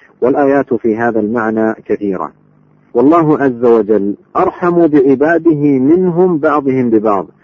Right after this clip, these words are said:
مهما على قدر الرحمة والتراحم بينهم. ففي الصحيحين عن عمر بن الخطاب رضي الله عنه أنه قال: "قدم على رسول الله صلى الله عليه وسلم بسبي، فإذا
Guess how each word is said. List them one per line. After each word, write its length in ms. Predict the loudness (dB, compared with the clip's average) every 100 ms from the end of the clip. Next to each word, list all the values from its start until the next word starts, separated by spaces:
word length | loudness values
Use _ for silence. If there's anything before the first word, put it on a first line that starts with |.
| _ -6
مهما 480 | -2 0 2 2 0
على 420 | 0 0 0 0
قدر 460 | 0 -2 0 2
الرحمة 840 | 2 0 -6 -4 -4 -4 -2 -2 -2
والتراحم 1080 | -2 -4 -6 -4 -2 -2 -2 -4 -2 0 -2
بينهم. 640 | -2 -2 0 -2 -2 -8 -10 _ _ _ -6
ففي 180 | 0 0
الصحيحين 880 | -2 -4 -2 -2 0 2 2 2 0
عن 140 | -4
عمر 280 | -2 -2 -2
بن 160 | -2 -4
الخطاب 600 | -4 -8 -6 -2 -2 2
رضي 380 | 2 2 0 -2
الله 380 | 0 -2 -2
عنه 340 | -4 -4 -4 -4
أنه 400 | -4 -6 -6 -6
قال: 340 | -4 -2 -2 -4 _ _ _ _ -2
"قدم 340 | 0 2 2
على 340 | 2 0 0 0
رسول 380 | -2 0 2
الله 400 | 2 2 0 -2 -2
صلى 160 | -2 0
الله 360 | 0 0 0
عليه 400 | 0 0 0 0
وسلم 720 | -2 -2 -2 0 0 0 0
بسبي، 720 | 0 -2 0 -2 2 2 0 -4 _ _ _
فإذا 640 | -4 2 4 4 2 0